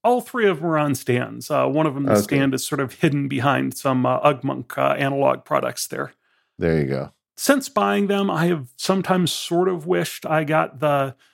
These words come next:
Speaker 1: the, uh, Visa mount versions. Uh, unfortunately, the studio displays are not as easy to switch back and forth between,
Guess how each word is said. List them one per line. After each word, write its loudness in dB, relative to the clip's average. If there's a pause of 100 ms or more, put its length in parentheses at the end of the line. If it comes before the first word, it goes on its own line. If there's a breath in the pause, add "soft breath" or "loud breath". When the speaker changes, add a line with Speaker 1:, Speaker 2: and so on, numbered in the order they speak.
(220 soft breath)
Speaker 1:
the, -2
uh, 2
Visa -2
mount 0
versions. 0
Uh, 0
unfortunately, -2
the -12
studio 0
displays 0
are 0
not 0
as -2
easy -10
to -14
switch -4
back 2
and -4
forth -6
between, 0